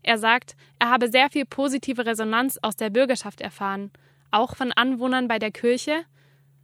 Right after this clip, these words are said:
Und der Kirchengemeinderat? Nach all den Missbrauchsfällen, die entsetzliches Unheil angerichtet und der katholischen Kirche massiv geschadet haben, nach der Vertuschung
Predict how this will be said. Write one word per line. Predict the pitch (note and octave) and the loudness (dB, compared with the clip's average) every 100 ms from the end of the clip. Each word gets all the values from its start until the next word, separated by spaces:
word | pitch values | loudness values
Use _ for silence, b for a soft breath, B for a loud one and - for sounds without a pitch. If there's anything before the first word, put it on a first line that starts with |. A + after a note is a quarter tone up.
| b | b
Und | B3 | 0
der | B3+ | 0
Kirchengemeinderat? | - C#4 D4 D#4+ D#4 D4 D4+ D#4 D4+ D#4 - - b b b - | 2 0 0 0 0 2 2 2 2 0 -2 -18 b b b -4
Nach | B3 - | -2 2
all | C4+ D#4 | 2 4
den | C#4 | 0
Missbrauchsfällen, | C4+ D4 - G#3+ G3 - A3 G#3+ A3+ | 0 -2 -4 -4 -4 -8 -2 -2 -2
die | A3 A#3+ | -4 -4
entsetzliches | B3+ A#3+ C#4 - B3+ B3+ A#3 | -4 0 -2 -2 -6 -4 -6
Unheil | - D#4 C4 A#3 | -4 -2 0 -2
angerichtet | - B3 A#3+ A3 A3+ B3+ A#3+ - B B - | -2 -2 -2 -2 -4 -4 -6 -8 B B -4
und | B3 | 0
der | C4 | 0
katholischen | C4+ C4+ D4+ C#4+ - B3 | 0 0 0 0 -2 -4
Kirche | - C#4 - | 0 -2 -2
massiv | A#3 A3+ - D4 - | -6 -6 -4 -4 -2
geschadet | B3 - A3+ G#3+ - | -6 -2 -2 -2 -6
haben, | G#3 G#3 G#3+ A3 b b b | -6 -4 -6 -10 b b b
nach | - | -6
der | - A#3+ | -4 -6
Vertuschung | B3 - D#4+ - D#4 D#4 | -6 -4 -4 0 0 0